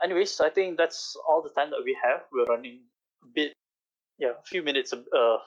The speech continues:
a bit far, but, um, I think that's still okay. Anyways, um, um, guys, thank you again for joining us on this, uh, Kongsi episode, um, episode three. Um, uh, as always, if you missed the,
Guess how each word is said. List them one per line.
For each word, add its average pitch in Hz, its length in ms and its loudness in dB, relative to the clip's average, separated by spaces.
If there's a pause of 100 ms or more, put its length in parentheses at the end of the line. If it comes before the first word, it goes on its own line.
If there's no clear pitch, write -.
(200)
a - 100 -4
bit 147 180 0
far, - 300 0
but, 117 240 0
um, 117 220 0
I 117 80 -4
think 135 240 -10
that's 123 160 -4
still 147 320 -10
okay. 185 180 -4 (320)
Anyways, 208 280 2
um, 165 340 2 (720)
um, 160 560 4 (140)
guys, 190 420 0
thank 165 200 0
you 175 60 0
again 170 340 0
for 147 120 4
joining 147 260 -2
us 143 320 0
on 127 240 0
this, 120 220 -8
uh, 120 180 2
Kongsi - 240 -10
episode, 143 320 -2 (300)
um, 117 580 2
episode - 300 -8
three. 175 260 -12 (1300)
Um, 117 840 2 (400)
uh, 127 260 4
as 123 100 -2
always, 165 500 0
if 147 160 -4
you 135 80 -4
missed 139 540 -2
the, 127 320 -6